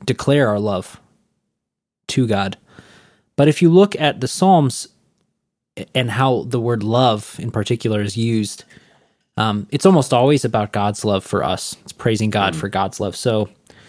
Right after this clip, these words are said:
Speaker 1: I have, I have twenty examples. I won't go through them all, but I'll give, I'll give, I'll give two.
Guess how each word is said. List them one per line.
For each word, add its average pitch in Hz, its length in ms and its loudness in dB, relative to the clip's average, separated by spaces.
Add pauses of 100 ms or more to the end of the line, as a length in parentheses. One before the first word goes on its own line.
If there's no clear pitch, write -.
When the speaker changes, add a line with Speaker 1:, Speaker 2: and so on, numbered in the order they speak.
(280)
Speaker 1:
I 104 140 -4
have, 107 380 -6
I 110 60 -8
have 110 160 -6
twenty 117 320 -2
examples. 104 380 -2
I 110 40 2
won't 110 160 -2
go 110 80 -2
through 107 140 -4
them 104 120 -2
all, 98 120 0
but 117 100 2
I'll 135 80 4
give, 147 280 2
I'll 135 100 2
give, 143 320 2 (400)
I'll 131 80 2
give 135 180 4
two. 110 300 0